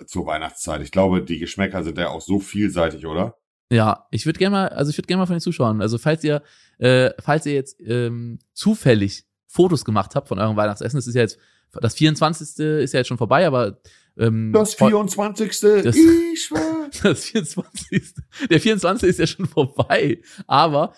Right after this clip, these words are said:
Speaker 2: der erste und zweite Weihnachtstag kommen ja jetzt noch. Ähm, wenn ihr irgendwie geiles Weihnachtsessen habt oder auch, wenn es auch richtig basic ist, äh, macht einfach mal Fotos und, und teilt die gerne, weil es ist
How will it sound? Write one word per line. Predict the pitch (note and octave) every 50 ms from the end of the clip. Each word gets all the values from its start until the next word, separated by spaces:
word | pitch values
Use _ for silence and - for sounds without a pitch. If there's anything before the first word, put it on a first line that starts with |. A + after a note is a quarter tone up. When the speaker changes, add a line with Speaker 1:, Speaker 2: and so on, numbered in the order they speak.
| _ -
Speaker 2:
der | C3+ B2
erste | A#2 C#3 - - D#3
und | C#3+
zweite | - D3 C#3+ C#3
Weihnachtstag | C3+ C#3 C3+ - C3 -
kommen | - E3+ D#3+ F3
ja | F3
jetzt | F3 F3 -
noch. | F3+ F3+ G#3 - _ _ _ _ _ _ _ _
Ähm, | - C3 C3+ C3+ C3+ C3 A#2+
wenn | B2+ C#3+ D#3
ihr | D3+ D3+
irgendwie | C#3 C3+ C#3+ C3+ C#3+ B2+
geiles | C3 C3 C#3 C3+ B2+ -
Weihnachtsessen | C3+ D3 D#3 D3 - C#3+ - C3+ B2+
habt | D#3 E3 -
oder | B2 A#2+ A#2
auch, | A#2 G#2+ - - -
wenn | - G#2 - A2 A2+ A#2
es | G#2+
auch | G#2 G#2+ -
richtig | B2+ A#2 B2 -
basic | - B2 E3+ F#3 - -
ist, | - B2 - -
äh, | G2+ A2 A2 A2 A2 G#2+ G#2+ G#2+ G2+ G2
macht | - - E3 -
einfach | - F3 F#3 E3
mal | D3 C#3
Fotos | - F#3 F#3+ F3 D#3
und, | C3+ C3 A#2+ -
und | - A#2 A#2 -
teilt | D3 D#3 G3+ -
die | B2 G#2+
gerne, | G#2+ G#2 A2+ C3 D3+ D#3+ D#3 _ _ _ _
weil | - B2 C3 C#3 -
es | - C3+ -
ist | F3+ - -